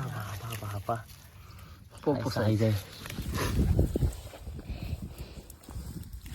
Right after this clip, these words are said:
Speaker 1: हे लाल लाल कुर्ली, ही बघा, ही बघा, ही बघा कशी पिसाली, ही बघा, कलर बघा तिचा कसा आहे, लाल लाल.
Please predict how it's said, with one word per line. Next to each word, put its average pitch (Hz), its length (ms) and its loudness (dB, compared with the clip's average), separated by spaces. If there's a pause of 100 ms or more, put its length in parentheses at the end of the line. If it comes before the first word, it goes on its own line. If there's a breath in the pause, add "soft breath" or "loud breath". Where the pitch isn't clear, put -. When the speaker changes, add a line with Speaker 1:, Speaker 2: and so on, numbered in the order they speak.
(1120)
Speaker 1:
हे 131 260 0
लाल 131 160 8
लाल 160 180 12
कुर्ली, 127 240 6
ही - 840 0
बघा, 147 160 8
ही 120 120 6
बघा, - 180 0
ही 127 140 0
बघा 120 220 -2
कशी 113 180 -2
पिसाली, 110 360 4
ही 117 80 6
बघा, 135 140 -2 (1300)
कलर 165 220 6
बघा 170 120 8
तिचा 120 220 6
कसा 117 140 2
आहे, 110 160 4
लाल 110 200 6
लाल. 107 140 12